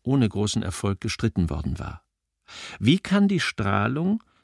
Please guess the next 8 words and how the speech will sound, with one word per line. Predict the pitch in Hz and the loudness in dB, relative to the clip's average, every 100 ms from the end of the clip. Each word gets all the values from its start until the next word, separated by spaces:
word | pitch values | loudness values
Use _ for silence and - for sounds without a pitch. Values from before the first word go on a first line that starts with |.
| - | -8
die | |
von | 107 117 | -2 -2
einem | 104 104 95 | 0 2 0
schrumpfenden | - 127 220 220 151 117 101 | 2 4 4 4 0 0 0
schwarzen | - 110 110 - 107 | 0 -2 0 -2 0
Loch | 110 95 - | 0 -2 -4
übrig | 180 196 104 85 - | -2 0 0 -2 -6
bleibt, | - - 175 - - | -8 -6 -6 -10 -16